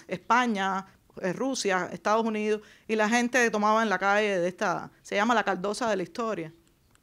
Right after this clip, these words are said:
Eh, más recientemente, como estoy viviendo en Estados Unidos, me he influenciado un poco por la, los temas de la política y la sociedad americana, que también me interesan, y estoy trabajando mucho con el tema de la lotería, el Powerball, y como un sim-, una simbolización también de,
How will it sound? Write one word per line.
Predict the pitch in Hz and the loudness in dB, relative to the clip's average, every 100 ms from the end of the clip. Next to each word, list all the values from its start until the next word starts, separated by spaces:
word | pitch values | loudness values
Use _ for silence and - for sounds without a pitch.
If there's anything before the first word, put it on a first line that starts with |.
| _ _ _ _ _ _ _ _ _ _ _ _ _ _ - | _ _ _ _ _ _ _ _ _ _ _ _ _ _ -4
Eh, | 214 | 0
más | 214 247 | 2 2
recientemente, | 269 262 269 254 254 277 | 2 0 0 -2 0 -2
como | 254 | -2
estoy | 202 226 | -2 0
viviendo | 240 240 247 | 0 0 0
en | 247 | 0
Estados | 226 233 | 2 2
Unidos, | 240 233 247 240 | 2 0 0 0
me | 208 202 | -2 -2
he | 202 | -2
influenciado | 220 226 202 214 214 | -2 -4 -2 0 0
un | 214 196 | 0 -4
poco | - 208 226 | -4 -2 -2
por | 196 180 160 - _ - | 0 -2 -4 -14 _ -6
la, | 202 - | -6 -6
los | 190 190 180 | -6 -6 -2
temas | 220 | 0
de | 233 | 2
la | 196 | 0
política | 180 190 226 214 | 0 -2 -2 -2
y | |
la | 180 | -2
sociedad | 185 196 | -2 -2
americana, | 190 214 202 220 | -2 -2 -2 -2
que | 202 | -4
también | 190 190 214 | -6 -4 -4
me | |
interesan, | 233 220 196 214 247 254 - | -4 -2 -2 -4 -4 -6 -4
y | |
estoy | 196 202 | -4 -4
trabajando | 196 226 208 214 220 | -2 0 0 -2 -4
mucho | 208 233 | -4 -4
con | 220 | -4
el | 185 | -4
tema | 208 214 220 | -4 -2 -2
de | |
la | 190 | 0
lotería, | 190 185 180 220 247 247 _ _ _ - | -2 -4 -4 -4 -4 -6 _ _ _ -10
el | 180 | -4
Powerball, | 196 214 226 190 214 220 233 247 _ - | 2 4 4 2 2 4 2 -2 _ -18
y | - | -10
como | 220 214 220 | -4 -2 0
un | 226 247 247 | -2 -2 -4
sim-, | - 240 220 | -4 -4 -2
una | 233 | -4
simbolización | 240 247 214 190 190 220 233 | -4 -2 0 0 -2 -2 -2
también | 226 202 202 208 | -2 -2 -4 -4
de, | 214 196 170 - | -2 -2 -4 -6